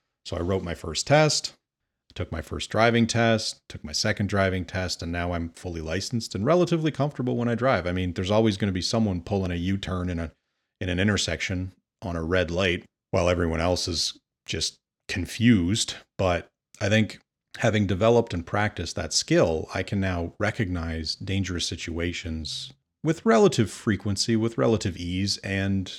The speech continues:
and adapt and move out of the way for them. I mean, like, it's not every day that you run into a biker gang driving down the road and one of them decides to cut people off because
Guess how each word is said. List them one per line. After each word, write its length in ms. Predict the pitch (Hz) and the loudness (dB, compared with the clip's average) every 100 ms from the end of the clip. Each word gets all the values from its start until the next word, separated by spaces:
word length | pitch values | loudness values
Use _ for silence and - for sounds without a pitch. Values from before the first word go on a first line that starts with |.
| - - | -18 -8
and 160 | 101 | -4
adapt 400 | 95 95 98 - | -2 0 -2 -2
and 100 | 98 | -2
move 220 | 98 98 95 | 0 0 0
out 140 | 95 | -2
of 60 | 92 | -4
the 60 | |
way 240 | 90 92 92 | -4 -2 -4
for 320 | - 117 117 | -4 -2 -2
them. 160 | 73 | -4
I 60 | 82 | -6
mean, 240 | 87 87 | -4 -4
like, 320 | 87 87 85 - _ _ | -2 -2 -4 -10 _ _
it's 100 | - | 0
not 140 | 123 | 4
every 160 | 117 107 | 4 4
day 240 | 98 107 | 4 4
that 140 | 101 87 | 2 0
you 240 | 90 90 | -2 -4
run 220 | 85 92 | -2 -2
into 340 | 92 92 95 87 | 0 -2 -2 -4
a 80 | 82 | -2
biker 360 | 87 92 98 | -4 -2 -2
gang 280 | 80 82 85 | -2 -4 -4
driving 320 | 87 85 82 | -2 -2 -2
down 160 | 82 80 | -4 -4
the 80 | 78 | -2
road 400 | 98 90 85 - _ _ | 0 0 -2 -6 _ _
and 500 | 92 90 87 85 85 | -2 0 0 -2 -4
one 200 | 95 95 | -4 -2
of 60 | 95 | -2
them 120 | 87 | -2
decides 380 | 87 - 90 82 | -2 -2 -2 -2
to 100 | - | -6
cut 220 | - 87 | -6 -6
people 280 | 95 87 82 | -8 -6 -2
off 340 | 87 90 - | 0 -2 -4
because 460 | 85 78 87 82 | -10 -6 -4 -6